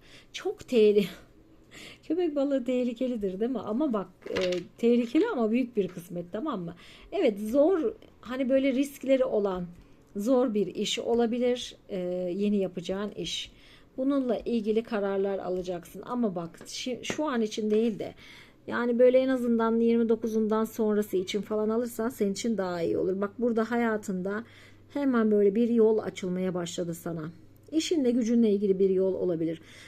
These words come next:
Burada bir güvercin çıkmış. Ne zamandır küs olduğun birileriyle barışmak gibi, barış yapmak gibi durumların olabilir.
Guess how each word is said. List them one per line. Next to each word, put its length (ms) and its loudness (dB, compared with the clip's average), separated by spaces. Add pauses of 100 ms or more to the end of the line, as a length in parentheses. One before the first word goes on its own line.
(140)
Burada 240 4
bir 120 2
güvercin 560 0
çıkmış. 380 -10
Ne 100 0
zamandır 420 0
küs 280 -6
olduğun 420 2
birileriyle 640 2
barışmak 520 -2
gibi, 240 -2
barış 320 -2
yapmak 420 -4
gibi 220 -2
durumların 460 -2
olabilir. 500 0